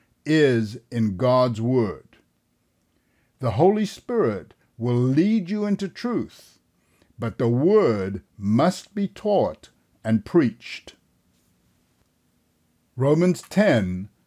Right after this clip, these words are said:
verses thirteen through seventeen. "For whosoever shall call upon the name of the Lord shall be saved. How then shall they call on him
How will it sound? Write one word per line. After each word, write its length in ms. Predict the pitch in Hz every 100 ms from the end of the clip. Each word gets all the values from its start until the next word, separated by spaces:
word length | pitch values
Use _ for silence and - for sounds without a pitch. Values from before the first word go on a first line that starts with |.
| -
verses 400 | 127 120 120 -
thirteen 580 | 160 151 123 151 156
through 240 | 135 143 139
seventeen. 880 | - 143 131 123 139 107 78 64 _ _ _ _ _ _ _ _ _ _ _ _ _ _ _
"For 300 | - 151 127
whosoever 840 | 107 226 220 240 226 214 131 117
shall 260 | 117 127 117
call 480 | - - 180 180 185
upon 340 | 180 165 160
the 100 | 156
name 300 | 151 156 165
of 120 | 160
the 100 | 156
Lord 560 | 160 165 131 98 92 98 - _
shall 280 | - 123
be 160 | 110 113
saved. 720 | 98 147 139 92 69 _ _ _ _ _ _ _ _ _ _ _ _ _ _ _
How 280 | - 196 233
then 480 | 190 143 113 110 127
shall 240 | - 156 139
they 160 | 131
call 480 | 127 - 190 208 208
on 200 | 117 113
him 540 | 101 123 101 98 123